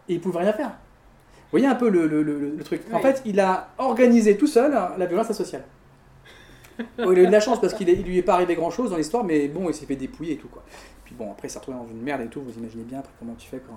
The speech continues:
Speaker 1: t'as pris du shit pour le ventre et que t'as pas l'argent pour rembourser, bon, bref, on s'en fout. Donc, euh, euh, voilà, dans la, dans la violence asociale, voilà, le, le, le prédateur, en gros, bah, il te sélectionne et, et puis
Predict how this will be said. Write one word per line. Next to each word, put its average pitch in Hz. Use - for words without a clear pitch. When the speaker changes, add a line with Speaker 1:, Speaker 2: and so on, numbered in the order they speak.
Speaker 1:
t'as 113
pris -
du 127
shit -
pour 120
le 117
ventre 131
et 117
que -
t'as 113
pas 120
l'argent 120
pour 120
rembourser, 120
bon, 117
bref, 110
on -
s'en -
fout. -
Donc, 185
euh, 156
euh, 135
voilà, 147
dans 147
la, 156
dans 156
la 151
violence 208
asociale, 208
voilà, 170
le, 147
le, 135
le 135
prédateur, 160
en 156
gros, 139
bah, 147
il 143
te 156
sélectionne 151
et, 165
et 151
puis 185